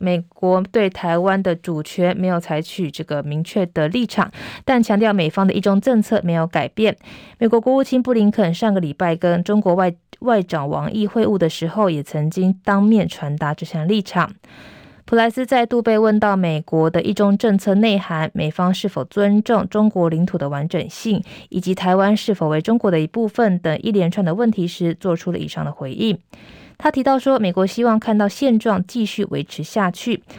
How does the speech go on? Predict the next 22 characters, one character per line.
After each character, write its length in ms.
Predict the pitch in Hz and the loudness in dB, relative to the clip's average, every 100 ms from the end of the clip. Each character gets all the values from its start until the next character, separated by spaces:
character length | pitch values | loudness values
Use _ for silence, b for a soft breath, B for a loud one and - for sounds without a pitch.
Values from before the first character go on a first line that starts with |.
| B | B
这 120 | - | -4
个 80 | 262 | -2
现 280 | 220 269 220 | 0 2 2
状 240 | 214 220 | 2 0
过 220 | - 220 196 | 0 -2 -2
去 220 | - 202 | -2 -4
四 180 | - 214 | -2 -2
十 140 | 170 | -2
多 140 | 226 | 0
年 200 | 247 214 | 2 2
来 200 | 180 165 170 | 2 0 -2
巩 260 | - 151 | -2 -4
固 180 | 156 185 | -4 -6
台 220 | 175 170 | -4 -4
湾 180 | 165 185 | 0 -2
海 240 | 185 160 147 | -2 -8 -10
峡 260 | - 156 | -4 -4
和 180 | 165 170 | -2 -4
平 260 | 170 165 160 | -4 -4 -2
跟 180 | 175 170 | -2 -2
稳 140 | - - | -4 -4
定。 200 | 233 196 | -2 -2